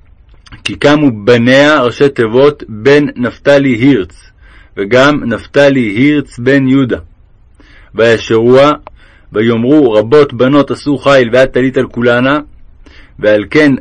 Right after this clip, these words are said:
גם אם תבוא בחשבון השלוש תיבות האלה, עלית על כולנה, נביט ונראה שגם הם במספר שמו במילואו, נון ח' מם נון, עם האותיות והכולל. שבע מאות עשרים ואחד.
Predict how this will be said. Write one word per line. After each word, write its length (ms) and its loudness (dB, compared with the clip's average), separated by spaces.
גם 260 2
אם 160 0
תבוא 240 2
בחשבון 520 -2
השלוש 380 -2
תיבות 360 -2
האלה, 280 2
עלית 360 -2
על 120 -2
כולנה, 520 0
נביט 360 -2
ונראה 360 2
שגם 340 -2
הם 140 0
במספר 560 0
שמו 320 -2
במילואו, 600 0
נון 360 0
ח' 140 -10
מם 400 -2
נון, 340 -2
עם 180 0
האותיות 500 0
והכולל. 480 0
שבע 220 0
מאות 180 -2
עשרים 340 -6
ואחד. 280 -2